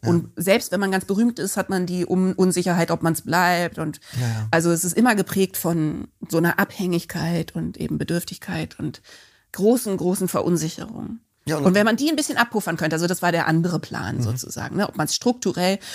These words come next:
Speaker 2: und ich bin dann noch weitergegangen, hab in Richtung Grundeinkommen gedacht.
Speaker 1: Mhm.
Speaker 2: Und das hab ich dann ein bisschen abgebrochen, weil ich da niemanden mit reinziehen möchte, der
Speaker 1: Mhm.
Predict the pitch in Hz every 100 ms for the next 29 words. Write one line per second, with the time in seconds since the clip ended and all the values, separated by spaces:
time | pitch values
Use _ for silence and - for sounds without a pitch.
0 | - 151 160 - 160 147 147 175 196 180
1 | 175 156 165 160 - 147 - 151 - 147
2 | - 156 139 117 - - _ _ _ _
3 | _ _ - 123 143 - - 151 - -
4 | 139 - - - - 160 - 156 160 -
5 | 156 151 190 156 156 156 156 151 151 -
6 | 156 160 - - 160 - - - 113